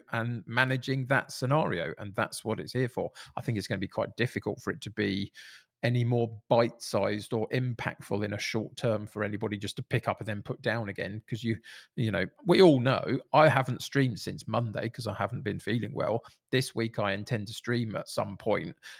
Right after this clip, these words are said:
and I'm gonna go into my Colwyn Bay setup, know that I'm on, like, a seven-match losing streak, something like that. Couldn't tell you who my central midfield three are, though,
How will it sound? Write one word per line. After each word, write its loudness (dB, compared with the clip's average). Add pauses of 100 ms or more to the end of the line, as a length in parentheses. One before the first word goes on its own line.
(120)
and 2
I'm 4
gonna 0
go 6
into 0
my 0
Colwyn 0
Bay 2
setup, -2
know 6
that 2
I'm 0
on, -2
like, -4
a -4
seven-match -2
losing 0
streak, -2
something -6
like -4
that. 2 (680)
Couldn't 0
tell 0
you -2
who 0
my 0
central -4
midfield -2
three -6
are, 0
though, 0